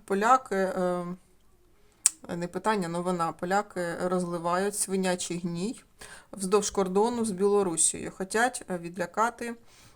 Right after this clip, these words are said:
м, нелегальних, е, нелегальних мігрантів. Ну, і моя думка, що цим не відлякають вони, але запитаємо. Ну, така новина. І наостанок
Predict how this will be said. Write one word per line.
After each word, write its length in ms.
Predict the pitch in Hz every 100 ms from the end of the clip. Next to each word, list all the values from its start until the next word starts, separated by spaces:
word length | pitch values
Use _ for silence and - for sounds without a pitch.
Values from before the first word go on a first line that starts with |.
| _
м, 800 | 180 175 170 165 165 160 180 185 185 _ _ - _ - _
нелегальних, 800 | 180 180 175 185 214 208 196 - -
е, 120 | 165
нелегальних 640 | 170 175 185 208 196 180
мігрантів. 500 | 180 190 165 170 - - - - - - - - _
Ну, 360 | 240 277 208 196
і 100 | 185
моя 280 | 185 196 190
думка, 300 | 185 190 185
що 240 | - 175
цим 380 | 175 - 180 170
не 100 | 170
відлякають 600 | 170 165 180 262 269 226
вони, 220 | 196 185
але 180 | 185 233
запитаємо. 680 | 233 - - 151 - 175 247
Ну, 180 | 339 202
така 320 | - 202 233
новина. 460 | 214 190 160 214 - _ - - - - - - _
І 260 | - 262 254
наостанок 680 | 214 226 226 285 262 185 -